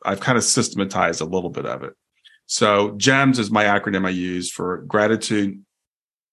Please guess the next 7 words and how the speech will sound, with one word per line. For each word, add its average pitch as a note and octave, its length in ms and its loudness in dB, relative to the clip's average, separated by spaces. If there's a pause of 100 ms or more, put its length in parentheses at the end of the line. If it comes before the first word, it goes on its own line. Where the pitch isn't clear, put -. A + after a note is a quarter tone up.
(420)
exercise, G2 880 2 (400)
uh, F#2+ 160 2
meditation G#2 580 2
and G2 100 0
mindfulness, F#2 600 -4
and F2+ 320 -8
self-care. E2 640 -6